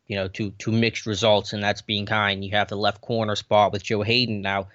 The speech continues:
Haden could play against the Patriots this week. Tomlin said he's going to practice.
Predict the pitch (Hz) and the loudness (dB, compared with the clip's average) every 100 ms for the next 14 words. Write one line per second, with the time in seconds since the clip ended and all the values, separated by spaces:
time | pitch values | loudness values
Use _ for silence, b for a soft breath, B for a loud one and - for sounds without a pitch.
0 | b - 117 110 107 123 104 127 127 117 | b -2 -2 -2 -4 -6 -6 0 2 2
1 | 113 - 110 113 113 113 101 _ - - | -2 -6 -6 -6 -4 -8 -10 _ -16 -8
2 | 107 - 113 - 110 110 101 - 107 98 | -8 -4 -4 -2 -2 0 -2 -2 -4 -2
3 | 127 107 95 - - 147 147 - 113 - | 0 0 -2 -6 0 2 2 -2 -4 -4